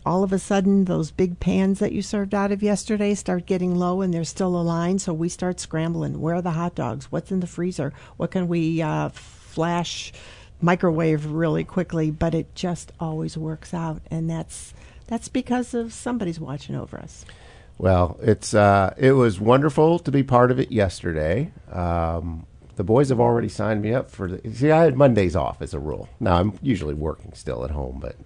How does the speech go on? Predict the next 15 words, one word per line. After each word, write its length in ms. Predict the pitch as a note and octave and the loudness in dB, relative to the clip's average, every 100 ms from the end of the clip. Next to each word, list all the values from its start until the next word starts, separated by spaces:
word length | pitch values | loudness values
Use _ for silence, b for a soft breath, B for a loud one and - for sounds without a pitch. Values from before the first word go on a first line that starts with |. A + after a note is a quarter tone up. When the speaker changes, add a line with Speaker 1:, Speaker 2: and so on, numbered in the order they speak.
| - | -2
Speaker 2:
they've 220 | B2 D#3+ | 2 2
decided 580 | B2 - A2+ A2 E2+ E2 | 0 2 4 6 4 -2
to 60 | E2 | 0
hijack 520 | G2 F#2+ D#2+ D#2 - | 0 0 -2 -6 -8
me 80 | D#2 | -10
and 80 | |
said, 160 | - D#2 | -8 -2
"Dad, 280 | B2 G#2 F2+ | 0 2 -2
you 80 | B2+ | -6
could 160 | - | -4
go 100 | F#2+ | -2
over 160 | F2 F2+ | -2 -2
there 220 | F2+ F2+ | 0 0
every 180 | F2+ F#2 | -2 0
Monday." 440 | G2+ A#2 E2+ E2 | 0 0 -2 -6